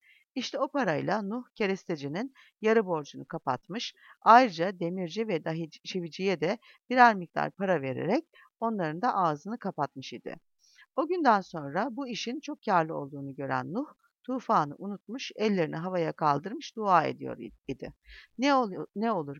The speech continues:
bir deval-, devalüasyon daha. Evet, hava bulutlanmamış, gök kararmamış, kırk gün kırk gece yağmur yağmamış idi ama ülkede bir devalüasyon daha olmuş idi. Devalüasyonun olduğunu duyan Nuh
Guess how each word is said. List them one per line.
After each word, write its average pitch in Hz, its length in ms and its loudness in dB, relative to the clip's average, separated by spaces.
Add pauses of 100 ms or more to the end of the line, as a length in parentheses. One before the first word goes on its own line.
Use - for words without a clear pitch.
bir 220 200 0
deval-, 156 440 -4
devalüasyon 147 840 -2
daha. 120 220 -6 (640)
Evet, 220 320 4
hava 240 320 2
bulutlanmamış, 208 800 -2
gök - 260 -8
kararmamış, 180 640 4
kırk - 280 -6
gün 196 140 -8
kırk 190 200 -8
gece 180 220 -6
yağmur 180 380 4
yağmamış 165 520 0
idi 131 240 -10
ama 185 300 0 (400)
ülkede 214 460 -2
bir 220 200 -2
devalüasyon 175 680 0
daha 156 220 -4
olmuş 127 400 -10
idi. - 220 -18 (440)
Devalüasyonun 285 720 2
olduğunu 220 500 -6
duyan 147 320 -4
Nuh 240 140 -8